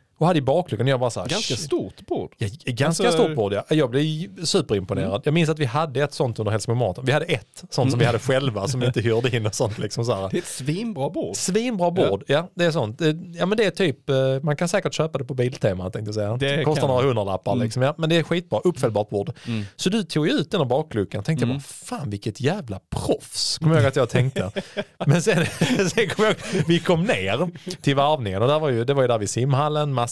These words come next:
Speaker 1: folk, det var ju
Speaker 2: Mm.
Speaker 1: vid start- och, och målområdet och sådär. Och där stod ju typ fyra arrangörsbord, de var ju fullsmockade med, eh, folk som hade satt upp egna, eh, grejer. För att på ena sidan fanns det ju, eh, tre, fyra arrangörsbord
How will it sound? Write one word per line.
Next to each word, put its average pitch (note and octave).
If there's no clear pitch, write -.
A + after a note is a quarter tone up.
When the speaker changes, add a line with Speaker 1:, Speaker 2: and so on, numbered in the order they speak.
Speaker 1:
folk, D#3+
det -
var A2+
ju -
Speaker 2:
Mm. A#2+
Speaker 1:
vid G#2
start- C3
och, B2+
och B2
målområdet A2
och B2
sådär. A#2+
Och -
där D#3+
stod D#3+
ju A#2
typ B2+
fyra A#2
arrangörsbord, B2
de C3
var C#3
ju C3
fullsmockade A2+
med, G2
eh, F#2+
folk -
som -
hade G2+
satt -
upp C#3
egna, F#2+
eh, G#2+
grejer. A#2+
För -
att -
på -
ena F3+
sidan C3
fanns B2+
det B2
ju, A#2
eh, A#2+
tre, G#2+
fyra G#2
arrangörsbord G#2+